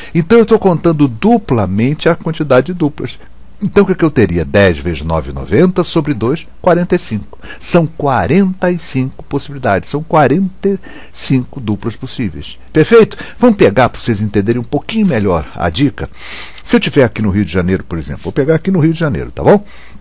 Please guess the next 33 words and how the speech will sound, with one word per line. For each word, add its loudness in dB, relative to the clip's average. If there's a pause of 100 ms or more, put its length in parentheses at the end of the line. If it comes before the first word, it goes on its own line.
(1400)
Eu 4
tenho 4
aqui 0
no 2
Rio 2
de -6
Janeiro 0
quatro 4
equipes -2
de -10
futebol, -2
as, -4
as -2
mais -2
importantes, -4
né? -4 (360)
As -8
maiores, -2
de -10
maiores -2
torcidas, -4
Flamengo, -2
Fluminense, -4
Vasco -2
e 2 (300)
Botafogo. 0 (540)
Gente, 2 (460)
quantos 2
jogos 2
o -8
Flamengo -2
poderá 0
fazer? -8